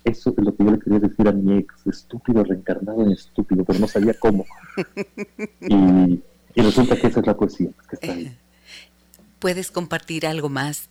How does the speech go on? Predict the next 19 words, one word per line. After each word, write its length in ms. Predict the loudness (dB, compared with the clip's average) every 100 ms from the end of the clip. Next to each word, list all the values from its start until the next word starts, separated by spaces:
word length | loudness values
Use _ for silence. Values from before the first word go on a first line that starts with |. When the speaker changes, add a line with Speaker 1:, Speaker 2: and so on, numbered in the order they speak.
| _ -10
Speaker 2:
de 320 | -8 -8 -10
esta 320 | -12 -12 -12
autora 400 | -12 -4 -4 -4
cuencana 480 | -8 -12 -8 -8 -8
que 680 | -10 -12 -12 -16 -20 -20 -16
me 120 | -8 -8
ha 80 |
parecido 460 | -8 -10 -12 -12 -12
fascinante? 800 | -12 -10 -2 -2 0 -2 -4 -10 -6
Speaker 1:
<laughs> 0 | -6 -6 -12 _ -20 _ _ _ _ _ _ _ _ _ _ _
Sí, 80 | 0
es, 120 | 2 4
bueno, 180 | 2
su, 220 | 4 2 2
este 160 | 2 4
libro 200 | 4 2
se 100 | 2
llama 260 | 2 2 -2
Entrecortada, 800 | -4 -4 -2 -2 0 2 2